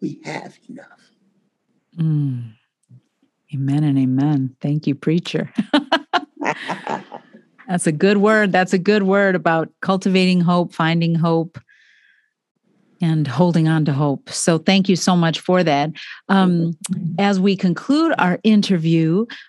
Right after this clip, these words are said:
Speaker 2: uh, I always ask my, um, my guests if you have a project or a product of some kind or anything that you're working on that you wanna share with our listeners. I know you already shared so deeply about, um, what you're doing in South Africa, but is there anything else you wanna share with us today?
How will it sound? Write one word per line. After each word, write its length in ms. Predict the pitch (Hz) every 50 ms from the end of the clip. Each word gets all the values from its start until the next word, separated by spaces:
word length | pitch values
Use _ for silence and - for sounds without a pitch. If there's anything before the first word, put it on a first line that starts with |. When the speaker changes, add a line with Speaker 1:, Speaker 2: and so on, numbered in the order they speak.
| _ -
Speaker 2:
uh, 160 | 185 190 170 139 95 -
I 160 | - - 196 202
always 240 | 214 220 214 196
ask 400 | - - 165 185 202 214 208 - - -
my, 380 | 202 180 175 175 170 165 147 -
um, 500 | - 180 170 165 156 156 156 147 131 - -
my 200 | - 185 180 175
guests 360 | 160 151 170 175 190 190 -
if 160 | - 175 170 190
you 100 | 185 175
have 180 | 175 175 165 165
a 40 |
project 560 | 151 - - 202 202 214 196 208 208 190 - -
or 280 | 160 151 147 147 - -
a 100 | - 127 _ -
product 400 | - - 165 170 185 202 190 185
of 100 | 185 175
some 220 | - - 175 180
kind 340 | - - 175 175 175 170 151
or 40 | 104
anything 340 | 90 156 202 208 196 202 190
that 160 | 175 156 -
you're 80 | 127 120
working 400 | 131 170 196 214 214 226 214 208
on 120 | 190 190
that 160 | 185 170 -
you 60 | -
wanna 200 | - 147 143 143
share 240 | 143 - - 165 170
with 120 | 170 180 170
our 100 | 165 156
listeners. 440 | 160 175 180 - - 185 175 165
I 60 | 165 156
know 100 | 160 180
you 160 | 175 170 -
already 260 | 175 180 175 165 160
shared 340 | 151 - - 175 170 165 160
so 120 | - 180
deeply 400 | 165 156 185 202 190 - 170 165
about, 340 | 160 156 165 156 156 - - _ - - - - - - - _ -
um, 460 | - 170 165 160 156 139 139 107 -
what 260 | - - 180 185 -
you're 100 | - 180
doing 220 | 170 196 196 185 175
in 120 | 160 160
South 200 | - 170 156 156
Africa, 520 | 165 156 160 170 - 175 156 - 160 139 143
but 160 | 160 180 190
is 80 | 185
there 140 | - 196 -
anything 320 | - 233 254 247 254 233 233
else 200 | 240 240 240 247
you 80 | 254
wanna 200 | 240 240 233 233
share 220 | 214 - 240 233 233
with 120 | 226 220
us 160 | 226 214 -
today? 480 | - - 214 226 220 220 220 220 214